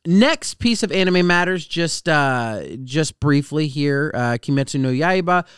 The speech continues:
dropped to number two this weekend in Japan, but again, I mean, holding it down, man.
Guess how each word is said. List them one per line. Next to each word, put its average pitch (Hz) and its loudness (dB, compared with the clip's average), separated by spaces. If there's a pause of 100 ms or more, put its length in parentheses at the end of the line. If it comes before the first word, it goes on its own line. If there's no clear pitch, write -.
(200)
dropped 147 0
to 143 2
number 139 0
two 165 -2
this 151 0
weekend 185 0
in 143 2
Japan, 156 -2
but 143 0
again, 190 -2
I 117 -8
mean, 139 -2
holding 160 -4
it 143 -8
down, 117 -4
man. 107 -6